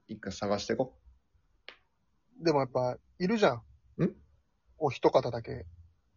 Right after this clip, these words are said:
Speaker 1: <laughs> 唯一ね、関わりがあるというか。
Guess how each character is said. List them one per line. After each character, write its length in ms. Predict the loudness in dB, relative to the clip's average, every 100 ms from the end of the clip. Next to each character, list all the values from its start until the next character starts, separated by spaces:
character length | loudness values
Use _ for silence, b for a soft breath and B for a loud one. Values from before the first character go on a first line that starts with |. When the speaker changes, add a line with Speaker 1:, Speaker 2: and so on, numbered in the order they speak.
| _ _
Speaker 1:
<laughs> 760 | -12 0 4 4 2 0 -6 -10 -14 _ B B B B 0 -2 -20 _ 4
唯 160 | 8
一 240 | 8 4 0
ね、 400 | 0 2 -2 -6 _ -18 -8
関 280 | -6 0 4
わ 140 | 6
り 80 | 6
が 120 | 4
あ 40 | 4
る 120 | 2
と 80 | 0
い 60 |
う 60 | -2
か。 300 | -4 -10